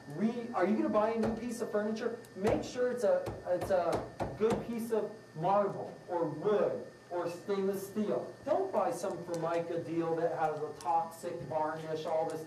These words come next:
deal going on. Are you gonna paint your house? Paint it with clay paint, non toxic paint dot com. Go choose which one you want. They're delicious. Imagine how nice it is when you wa-, walk in the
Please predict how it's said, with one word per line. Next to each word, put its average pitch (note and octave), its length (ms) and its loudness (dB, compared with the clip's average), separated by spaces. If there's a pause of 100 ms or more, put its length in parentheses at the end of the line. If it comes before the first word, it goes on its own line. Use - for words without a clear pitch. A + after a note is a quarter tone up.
(120)
deal D#3 200 -2
going D3 260 -4
on. E3+ 180 -2 (280)
Are G3+ 100 0
you A#3 80 0
gonna D#4 300 -2
paint C4+ 240 -4
your A3+ 120 2
house? A3 320 0 (380)
Paint B3+ 240 0
it - 80 -2
with - 280 -2
clay A3+ 220 2 (100)
paint, E3 300 -2
non G#3 300 0
toxic A3+ 500 0
paint G#3 260 -2
dot G3 280 4
com. G3+ 300 -4 (120)
Go G#3 340 0
choose - 360 -4
which G3+ 280 -2
one G3+ 160 -2
you G3+ 60 -2
want. G3+ 200 -2
They're F3+ 120 -4
delicious. G#3 360 0 (360)
Imagine C4+ 260 2
how B3+ 120 0
nice A#3 320 2
it G3+ 80 -2
is F#3+ 80 0
when G3+ 160 -2
you G#3 60 -2
wa-, G#3 360 4
walk G#3+ 220 2
in A3 60 -6
the G#3+ 60 0